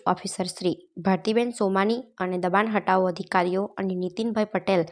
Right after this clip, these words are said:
અને તેમની સમગ્ર ટીમ ઉપર હુમલો કરી, ગાળાગાળી કરી, ધાકધમકીઓ આપી રોષ જગાવનાર જાહિદ અમદાવાદીનું ઉમરેઠ પોલીસ સ્ટેશન દ્વારા ગણતરીના કલાકોમાં એરેસ્ટ કરવામાં આવેલ છે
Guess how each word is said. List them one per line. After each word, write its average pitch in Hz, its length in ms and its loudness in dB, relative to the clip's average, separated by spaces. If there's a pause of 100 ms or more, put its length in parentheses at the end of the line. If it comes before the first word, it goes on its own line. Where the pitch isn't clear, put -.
(380)
અને 196 120 2
તેમની 196 240 2
સમગ્ર 247 440 2
ટીમ 214 260 2
ઉપર 190 200 4
હુમલો 185 300 2
કરી, 185 260 4 (500)
ગાળાગાળી 208 500 6
કરી, 214 280 4
ધાકધમકીઓ 196 680 0
આપી 185 300 2 (840)
રોષ 254 320 6
જગાવનાર 202 500 6
જાહિદ 196 460 6
અમદાવાદીનું 190 800 2 (220)
ઉમરેઠ 247 420 4
પોલીસ 202 220 2
સ્ટેશન 190 640 0
દ્વારા 180 420 4 (280)
ગણતરીના 247 640 4
કલાકોમાં 190 840 4
એરેસ્ટ 190 320 2
કરવામાં 196 420 4
આવેલ 196 200 2
છે 220 180 0